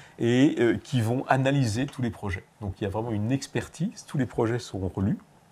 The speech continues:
on fait un appel d'offres, les, les candidats envoient le C V, le projet de recherche qu'ils veulent défendre, et puis, bah, ils sont expertisés avec des notes en fonction de la qualité scientifique du projet, la faisabilité, parce qu'on peut avoir un très beau projet mais qui sont infaisables en un an par exemple.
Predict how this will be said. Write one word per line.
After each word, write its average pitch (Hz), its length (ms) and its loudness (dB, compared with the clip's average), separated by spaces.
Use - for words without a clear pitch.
on - 60 -8
fait - 160 -4
un 95 80 0
appel 90 240 -2
d'offres, 104 320 -4
les, 101 260 2
les 92 100 2
candidats 95 420 2
envoient 107 640 4
le 98 160 0
C - 200 -4
V, 110 240 0
le 120 140 4
projet 107 300 -2
de 101 60 -4
recherche 101 420 -8
qu'ils 98 100 -6
veulent 90 140 -4
défendre, 110 380 -6
et 98 80 0
puis, - 240 -4
bah, 98 120 -2
ils 92 60 -2
sont - 140 -8
expertisés 101 480 -8
avec 107 140 -4
des 92 100 -6
notes 95 320 -6
en 98 40 -6
fonction 104 440 -8
de 90 120 -6
la 98 60 -2
qualité 101 380 -2
scientifique 101 680 -6
du 92 100 -4
projet, 113 580 -4
la 92 120 -4
faisabilité, 110 920 0
parce - 180 -20
qu'on - 140 -12
peut 101 300 -8
avoir - 220 -2
un - 40 -10
très - 160 -2
beau 107 120 4
projet 110 300 -2
mais 98 120 -2
qui 87 120 -8
sont 107 160 -6
infaisables 101 340 0
en 101 100 -4
un 110 140 -4
an 196 140 -6
par 110 100 2
exemple. 110 300 -2